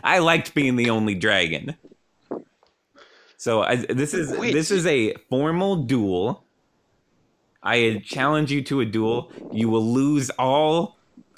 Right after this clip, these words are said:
Speaker 1: respect if, if you don't fight me. So that's what I say.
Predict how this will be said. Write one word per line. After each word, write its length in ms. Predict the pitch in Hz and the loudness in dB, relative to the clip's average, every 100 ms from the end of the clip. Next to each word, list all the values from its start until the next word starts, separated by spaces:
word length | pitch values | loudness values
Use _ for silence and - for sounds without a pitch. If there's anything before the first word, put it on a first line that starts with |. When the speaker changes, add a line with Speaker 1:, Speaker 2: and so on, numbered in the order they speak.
| - | -14
Speaker 1:
respect 1000 | 113 113 120 - - 156 117 - - - - _ _ _ _ _ _ _ _ _ _ _ _ - | -10 -4 -4 -4 -4 -2 -2 -4 -16 -18 -20 _ _ _ _ _ _ _ _ _ _ _ _ -6
if, 500 | 113 135 147 - - | -2 -2 -4 -8 -4
if 220 | 127 117 | -2 0
you 340 | 131 131 120 113 | -2 -4 -2 -2
don't 340 | 117 120 110 | 0 0 -2
fight 280 | - 104 87 | 0 0 0
me. 280 | 82 - - _ _ _ _ | -6 -10 -14 _ _ _ _
So 140 | - 104 | -8 0
that's 280 | 113 110 | 0 0
what 160 | 113 104 | 0 2
I 120 | 110 | 2
say. 400 | 104 - 80 101 | 0 -2 -6 -6